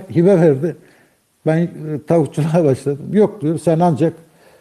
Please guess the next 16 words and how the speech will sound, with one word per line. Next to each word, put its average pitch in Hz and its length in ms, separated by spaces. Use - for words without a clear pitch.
neredesin? 165 480
Sana 160 320
en 170 100
yakın 135 360
şey 190 420
işte 143 220
Lüleburgaz'dasın. 143 880
Lüleburgaz'da 165 640
satabilirsin. 110 720
Çorlu'ya 180 340
gidemezsin. 165 640
Niye? 185 280
Çorlu 165 460
altmış 156 340
kilometre. 110 560
Otuz, 143 280